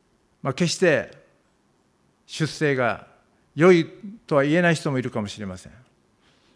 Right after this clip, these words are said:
しかし、そういう中にあっても、血肉の力に抗うように、私たちは神の子とされ、神の命が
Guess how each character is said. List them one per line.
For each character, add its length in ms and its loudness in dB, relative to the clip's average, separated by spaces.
し 100 -12
か 120 4
し、 260 -4
そ 160 0
う 20 6
い 40 6
う 20 4
中 200 4
に 60 2
あ 80 4
っ 80 -8
て 100 -2
も、 260 -6
血 280 0
肉 220 0
の 100 0
力 320 0
に 220 -2
抗 380 8
う 80 6
よ 160 4
う 40 -2
に、 180 -8
私 280 0
た 80 -2
ち 120 -4
は 80 -2
神 220 -2
の 100 0
子 100 -4
と 100 -6
さ 160 -6
れ、 220 -4
神 240 2
の 100 2
命 380 0
が 180 -8